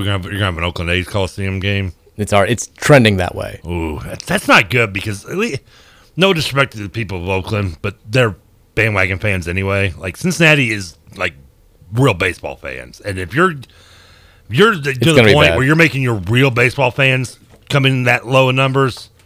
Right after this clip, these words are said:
Speaker 1: that's, that's gotta be telling.
Speaker 2: Can Trevor come on your bachelor party? Texter.
Speaker 1: Yeah, what time do I gotta be there?
Speaker 2: Bring him up there.
Speaker 1: I mean, are we heading up there now? Can I get a ticket?
Speaker 2: You can make it.
Speaker 1: I mean, yeah, I leave here at six o'clock. I'll be there by s-, if I left here at six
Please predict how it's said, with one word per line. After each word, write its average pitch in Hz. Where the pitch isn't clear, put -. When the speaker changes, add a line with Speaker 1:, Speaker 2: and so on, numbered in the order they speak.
Speaker 1:
that's, -
that's 107
gotta 82
be 73
telling. 64
Speaker 2:
Can 214
Trevor 190
come 170
on 156
your 131
bachelor 117
party? 50
Texter. 80
Speaker 1:
Yeah, 147
what 107
time 117
do 117
I 110
gotta 104
be 123
there? 95
Speaker 2:
Bring 107
him 117
up 120
there. -
Speaker 1:
I -
mean, 107
are 98
we 110
heading 123
up 101
there 110
now? 147
Can 113
I -
get 101
a -
ticket? 170
Speaker 2:
You 123
can 104
make -
it. -
Speaker 1:
I 180
mean, 220
yeah, 269
I 98
leave 123
here 135
at 113
six -
o'clock. 143
I'll 160
be 247
there 170
by 95
s-, -
if -
I 120
left 180
here 170
at 131
six -